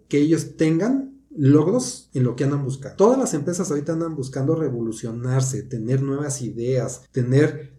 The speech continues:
nuevos, eh, canales de distribución, nuevas formas de envíos, nuevas formas de entregas, nuevas formas de ventas.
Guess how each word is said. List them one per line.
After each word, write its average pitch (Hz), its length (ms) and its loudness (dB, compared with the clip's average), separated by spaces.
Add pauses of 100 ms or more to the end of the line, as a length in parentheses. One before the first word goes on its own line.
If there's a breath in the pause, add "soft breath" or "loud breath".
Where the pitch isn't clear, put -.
nuevos, 147 580 4
eh, 113 500 -4
canales 139 800 4
de 127 80 4
distribución, 113 720 -4
nuevas 143 400 -2
formas 156 680 6
de 120 80 -4
envíos, 117 500 -10
nuevas 143 340 -8
formas 156 460 -2
de 123 60 -4
entregas, 120 640 -10
nuevas 135 340 -4
formas 151 420 0
de 120 120 0
ventas. 127 540 -4